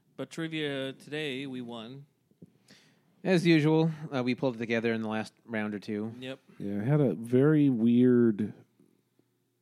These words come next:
Speaker 3: n-, I guess, uh, that's unironically, <laughs> uh, weird, uh, feel to it tonight. <laughs>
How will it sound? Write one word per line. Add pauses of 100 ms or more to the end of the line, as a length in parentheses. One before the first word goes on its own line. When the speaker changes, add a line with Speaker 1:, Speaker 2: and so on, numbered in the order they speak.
(280)
Speaker 3:
n-, (240)
I
guess,
uh, (840)
that's (840)
unironically, (300)
<laughs>
uh,
weird,
uh,
feel
to
it
tonight. (140)
<laughs>